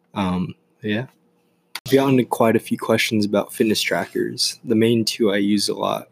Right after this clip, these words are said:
are Garmin. Well, the two companies I use are Garmin and Apple. I like to use Apple just because it, I'm able to get notifications, talk, text, um, compete with a lot of family members who have Apple Watches.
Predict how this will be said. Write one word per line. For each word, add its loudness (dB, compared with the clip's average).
are 0
Garmin. 0
Well, 4
the -6
two -4
companies 0
I -8
use -4
are -2
Garmin 0
and -8
Apple. -6
I 0
like 2
to -4
use 2
Apple 0
just -6
because -4
it, -6
I'm 0
able 2
to -6
get 2
notifications, 2
talk, -2
text, 0
um, 2
compete -2
with -2
a -2
lot 4
of -6
family 2
members 2
who -2
have 0
Apple -2
Watches. 0